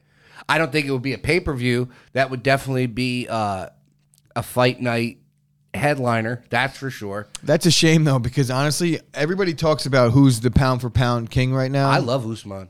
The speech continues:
Speaker 2: I, I'm
Speaker 1: I
Speaker 2: not a,
Speaker 1: have
Speaker 2: I am,
Speaker 1: from jump.
Speaker 2: I am definitely not a fan of Usman.
Speaker 1: I'm, I'm, I, see, I'm surprised you don't like him.
Speaker 2: Why?
Speaker 1: I don't know, 'cause you seem to like the wrestlers
Speaker 2: Why,
Speaker 1: and
Speaker 2: what, what does that even mean? Everyone wrestles now.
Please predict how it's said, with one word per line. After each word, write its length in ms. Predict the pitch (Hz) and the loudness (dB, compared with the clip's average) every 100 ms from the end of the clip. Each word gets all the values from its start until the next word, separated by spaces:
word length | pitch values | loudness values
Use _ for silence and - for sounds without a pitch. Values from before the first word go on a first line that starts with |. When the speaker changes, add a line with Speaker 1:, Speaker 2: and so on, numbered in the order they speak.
| _ | _
Speaker 2:
I, 160 | 131 170 | 0 0
I'm 80 | 147 | 0
Speaker 1:
I 140 | 156 | 0
Speaker 2:
not 120 | 170 | 2
a, 60 | 151 | 2
Speaker 1:
have 100 | 135 | 2
Speaker 2:
I 120 | 135 143 | 4 4
am, 140 | 135 | 2
Speaker 1:
from 300 | 117 107 117 | -2 -6 -10
jump. 300 | 110 123 107 - | -8 -8 -8 -10
Speaker 2:
I 140 | - 160 | -2 0
am 160 | 143 | 0
definitely 640 | 110 147 147 156 151 143 147 | 2 2 2 2 2 4 6
not 260 | 131 127 | 6 6
a 60 | 123 | 4
fan 280 | - 117 110 | 4 0 0
of 100 | 98 | -2
Usman. 540 | 101 95 82 76 - - | -4 -6 -10 -12 -16 -20
Speaker 1:
I'm, 160 | - 120 - | -14 -14 -8
I'm, 180 | 104 185 113 - - 95 | -8 -6 -12 -16 -12 -4
I, 140 | 294 | -4
see, 180 | - 381 | -4 -6
I'm 100 | 392 | -6
surprised 500 | 415 - 339 277 170 | -8 -10 -4 -4 -4
you 120 | 151 | -6
don't 240 | 120 104 | -8 -8
like 220 | 107 98 - | -12 -14 -14
him. 160 | - _ | -20 _
Speaker 2:
Why? 300 | - 104 90 - _ _ _ _ _ _ _ _ | -8 -6 -6 -12 _ _ _ _ _ _ _ _
Speaker 1:
I 100 | - | 0
don't 120 | 370 | 4
know, 160 | 381 349 | 4 4
'cause 180 | 160 160 | 2 -2
you 120 | 302 | -2
seem 240 | - 339 | -2 -4
to 40 | 254 | -2
like 260 | 127 127 | -2 -2
the 80 | 113 | -6
wrestlers 580 | 85 101 - 202 269 139 | -8 -8 -6 -4 -2 0
Speaker 2:
Why, 140 | 156 | 0
Speaker 1:
and 120 | 220 | 2
Speaker 2:
what, 200 | 165 185 - | 2 0 -2
what 140 | 151 190 | -2 0
does 120 | 220 | 2
that 120 | 220 | 2
even 260 | 208 175 123 | 2 0 2
mean? 380 | 135 110 90 - _ _ - | 0 0 -6 -14 _ _ -2
Everyone 640 | 170 240 233 208 160 110 | 2 2 2 0 -2 -2
wrestles 420 | 135 131 104 90 | 0 0 -2 -10
now. 300 | 95 76 73 | -10 -10 -14